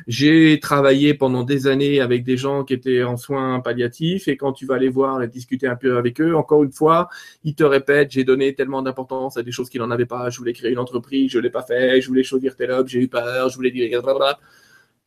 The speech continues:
Et ils sont dans ces, euh, dans ces regrets-là, et j'allais presque dire, vaut mieux avoir des remords que des regrets, euh, pas pour tout, hein. Mais en, en tout cas, pour ce qui est de l'activité et des ouvertures d'en-, d'entreprises, vas-y,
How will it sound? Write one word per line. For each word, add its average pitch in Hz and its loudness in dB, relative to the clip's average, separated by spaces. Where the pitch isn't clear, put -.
Et 202 6
ils 175 6
sont 208 4
dans 160 6
ces, 170 6
euh, 127 6
dans 156 0
ces 175 2
regrets-là, 170 0
et 120 -6
j'allais 135 0
presque 143 -4
dire, 156 4
vaut 131 2
mieux 131 2
avoir 131 0
des 123 2
remords 147 0
que 127 -6
des 123 -4
regrets, 147 -2
euh, 65 -10
pas 123 -2
pour 131 -4
tout, 113 0
hein. 104 -4
Mais 131 6
en, 139 4
en 151 6
tout 165 2
cas, 180 6
pour 151 0
ce - -10
qui 156 2
est 151 6
de 143 0
l'activité 147 0
et 143 2
des 135 4
ouvertures 143 2
d'en-, 135 0
d'entreprises, 135 0
vas-y, 175 -2